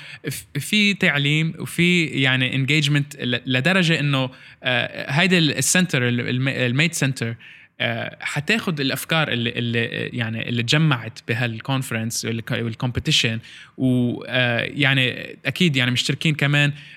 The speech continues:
آه، هيدي تابعة للناشونال ساينس فاونديشن اللي هي، آه، بالولايات المتحدة يعني كتير عندهم فاندنج، آه، بهيك قصص. و، آه، آه،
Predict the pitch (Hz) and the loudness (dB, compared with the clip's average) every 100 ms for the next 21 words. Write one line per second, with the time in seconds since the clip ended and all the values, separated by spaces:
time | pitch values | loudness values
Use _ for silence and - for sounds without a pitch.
0 | - 131 160 147 160 147 127 127 143 - | -2 2 2 2 2 2 2 4 2 2
1 | 123 143 139 - 127 127 127 135 117 113 | 0 0 0 0 -2 0 0 -2 -4 -4
2 | 127 131 120 - 117 113 117 127 - - | -4 -2 -2 -4 -6 -6 -8 -10 -12 -14
3 | - 123 117 120 127 117 127 147 123 117 | -10 -6 -2 -2 -2 -4 -4 -2 0 0
4 | 117 117 110 110 107 - 156 139 - 113 | 0 -4 -6 -8 -10 -2 0 0 -2 -4
5 | 123 120 117 139 135 123 120 - - - | -2 -2 0 0 2 2 0 -6 -16 -4
6 | 117 117 127 135 143 - 131 - - - | 0 2 0 0 0 0 0 -2 -6 -12
7 | - _ 131 123 120 120 117 - 120 117 | -20 _ 2 2 4 2 0 0 -2 -2
8 | - 127 117 113 120 120 131 | -4 -2 -2 -2 -6 -8 -10